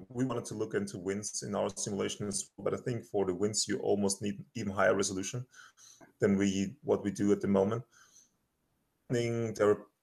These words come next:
there, this is one of the main focus areas at the moment, um, to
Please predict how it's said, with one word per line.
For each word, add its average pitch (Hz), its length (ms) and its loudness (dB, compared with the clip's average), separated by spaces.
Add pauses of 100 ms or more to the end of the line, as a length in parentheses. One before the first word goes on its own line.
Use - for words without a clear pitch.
(100)
there, 117 220 4
this 151 140 0
is - 340 2
one 123 140 4
of 110 100 -2
the - 80 -8
main 101 240 0
focus - 680 -2
areas 107 340 4
at - 80 -10
the 104 100 -8
moment, 104 380 -2 (100)
um, 101 520 0
to - 80 -8